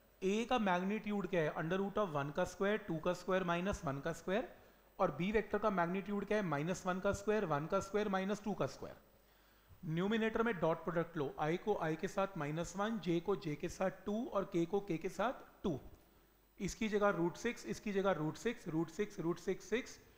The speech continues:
Answer आ गया half। cos theta अगर हाफ है तो theta क्या होगा इसमें? सिक्सटी degree। तो कैसे ढूंढना है angle, clear है? तो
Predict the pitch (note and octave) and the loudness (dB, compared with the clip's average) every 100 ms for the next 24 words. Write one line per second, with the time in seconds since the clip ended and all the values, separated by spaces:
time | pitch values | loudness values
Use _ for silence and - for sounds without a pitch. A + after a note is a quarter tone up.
0 | - _ - D3+ D3+ E3 D3+ D#3 B2+ C3 | -20 _ -8 -8 -4 -4 -2 -4 -2 2
1 | D#3 G#3+ - - - - E3 D#3+ - F#3 | 2 2 -6 -20 -20 -6 -2 -2 -2 -4
2 | F3+ E3+ F3 C#3 D#3+ E3+ F#3+ E3 D#3+ - | 0 2 2 4 4 4 2 0 -2 -4
3 | D3+ D#3+ D#3+ E3+ E3+ E3 E3 G3+ B3+ - | -2 -2 0 0 0 -2 -2 -2 -4 -8
4 | - - - - - - B2+ G#2+ - - | -20 -20 -10 -8 -6 -6 -6 -8 -16 -20
5 | _ _ _ _ _ _ _ _ _ _ | _ _ _ _ _ _ _ _ _ _
6 | - - - - - D3+ - G3+ E3 F3+ | -20 -20 -16 -12 -2 -2 0 0 0 2
7 | F#3+ F#3 F#3+ G3 F#3+ F#3+ G#3+ - - - | 0 2 0 2 2 4 2 -2 -12 -20
8 | - - - _ _ _ F#3 F3+ E3+ - | -20 -20 -20 _ _ _ 0 2 0 -4